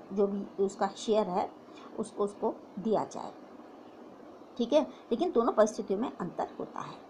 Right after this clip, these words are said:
यानी कोई साझेदार अवकाश ग्रहण करता है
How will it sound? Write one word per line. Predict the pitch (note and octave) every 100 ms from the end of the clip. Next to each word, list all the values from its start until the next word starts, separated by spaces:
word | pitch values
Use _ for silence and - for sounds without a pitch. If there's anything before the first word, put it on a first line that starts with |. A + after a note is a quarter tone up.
| - - - - - - G3+
यानी | A3+ C4+
कोई | C4+ D#4
साझेदार | F#4+ - G#3+ B3+ B3+
अवकाश | G3+ G3 F#3+ -
ग्रहण | G#3
करता | G3+ A3+ -
है | A#3 C#4 - -